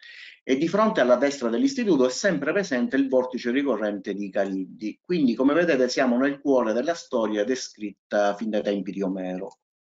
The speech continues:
Nell'Ottocento vari studiosi visitarono la città e lo stretto per studiare gli organismi marini che sono particolarmente rigogliosi per le condizioni di upwelling che li disinnescano.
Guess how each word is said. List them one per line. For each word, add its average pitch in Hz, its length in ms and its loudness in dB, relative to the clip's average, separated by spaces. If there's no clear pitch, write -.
Nell'Ottocento 147 880 2
vari 131 220 4
studiosi 160 500 0
visitarono 117 920 0
la 110 120 0
città 190 440 0
e - 80 -4
lo 101 100 -4
stretto 101 420 -4
per 135 120 -2
studiare 120 420 2
gli 110 60 2
organismi 117 560 0
marini 120 420 0
che 139 100 -2
sono 123 340 -2
particolarmente 143 880 -2
rigogliosi 127 640 0
per 151 140 -2
le 170 120 0
condizioni 160 480 -2
di 110 80 0
upwelling 104 1040 0
che - 120 -4
li 120 80 0
disinnescano. 90 1040 -8